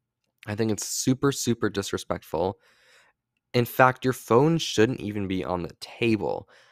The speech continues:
I think you should have it in your pocket or your purse, a bag, a jacket, like, whatever. It should not be on the table. And if for some reason you need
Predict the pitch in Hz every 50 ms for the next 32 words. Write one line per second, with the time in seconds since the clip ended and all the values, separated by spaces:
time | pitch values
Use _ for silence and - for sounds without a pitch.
0 | _ _ _ - 113 117 127 - 135 131 - - - - 113 113 107 104 104 -
1 | - _ - 104 101 92 85 - - - 120 113 113 - - 120 110 - - 95
2 | 92 90 87 - _ _ - - 120 113 117 - - - - - - 104 92 -
3 | _ 104 104 104 104 104 107 113 98 - - _ - - - 92 92 87 - _
4 | _ - - 98 95 98 - - - 101 95 - 98 90 - - 95 87 90 85
5 | 87 90 - _ - - - - - _ _ _ 131 135 - - - 160 135 107
6 | 104 101 - - 120 110 - - 101 95 90 87 - - 120 120 117 117 123 127
7 | 127 - - - - _ - 131 135 - - _ _ _ 151 165 165 156 160 -
8 | - - - - 147 139 127 - - - - - - 123 117 127 135 139 135 139
9 | 135 131 127 127 127 123 120 110 107 101 95 92 92 101 - - 120 123 123 123
10 | 123 123 127 131 131 135 139 139 131 113 98 85 92